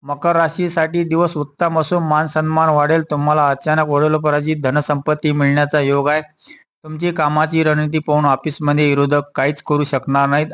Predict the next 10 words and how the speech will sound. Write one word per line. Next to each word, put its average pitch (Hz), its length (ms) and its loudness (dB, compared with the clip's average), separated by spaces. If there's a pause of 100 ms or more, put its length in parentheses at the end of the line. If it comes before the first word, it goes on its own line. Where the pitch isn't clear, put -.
आज 139 220 0
तुम्ही 147 300 -6
जे 147 120 0
हाती 127 380 -2
घेणार 139 320 2 (480)
त्यात 139 240 -4
यश 143 280 -2
मिळेल. 151 240 2
व्यवसायात 143 520 0
आर्थिक 131 340 -2